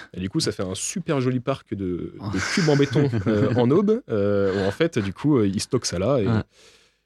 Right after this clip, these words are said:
Speaker 1: et, euh, et du coup, euh, le seul truc qu'il faut regarder, mais ça, ils s'en occupent, c'est qu'il n'y a pas de corrosion avec l'eau, si tu veux, quand il pleut. Pas que ça infiltre les nappes phréatiques. Mais
Speaker 2: Ouais.
Speaker 1: après, il y a tout un système de filtration de l'eau qui est mis en dessous aussi, euh, dans le cas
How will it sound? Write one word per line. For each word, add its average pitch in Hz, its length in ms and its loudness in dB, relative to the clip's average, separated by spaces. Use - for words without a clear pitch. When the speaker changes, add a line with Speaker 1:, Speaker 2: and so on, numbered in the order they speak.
Speaker 1:
et, 92 200 -2
euh, 82 360 -4
et 98 60 -4
du 92 120 -6
coup, 139 260 2
euh, 87 520 0
le 101 80 -2
seul 131 180 2
truc 135 140 -2
qu'il 117 100 -4
faut 107 80 -2
regarder, 107 300 2
mais 120 120 0
ça, 110 120 0
ils 95 40 -2
s'en 92 120 -4
occupent, 90 240 -6
c'est 90 280 -4
qu'il 87 600 -6
n'y 95 120 -10
a 90 40 -6
pas 113 120 -2
de 101 80 -2
corrosion 110 340 0
avec 98 180 -2
l'eau, 120 140 0
si - 40 -14
tu 104 100 -6
veux, 110 100 -2
quand - 160 -6
il - 40 -8
pleut. 143 220 -4
Pas 104 80 -2
que - 60 -12
ça 110 60 -4
infiltre 104 280 -6
les 92 80 -4
nappes 101 160 -2
phréatiques. - 560 -8
Mais 104 60 -4
Speaker 2:
Ouais. 92 60 -4
Speaker 1:
après, 120 200 -4
il - 20 0
y 101 40 0
a - 20 -4
tout - 140 -12
un 117 60 -2
système 110 200 -4
de 101 40 -2
filtration 104 360 -6
de 101 40 -2
l'eau 107 80 -2
qui - 120 -12
est - 40 -4
mis 87 40 -4
en 85 40 -6
dessous 87 180 -12
aussi, 107 280 -8
euh, 87 240 -8
dans 101 80 -6
le 95 80 -4
cas 110 180 -4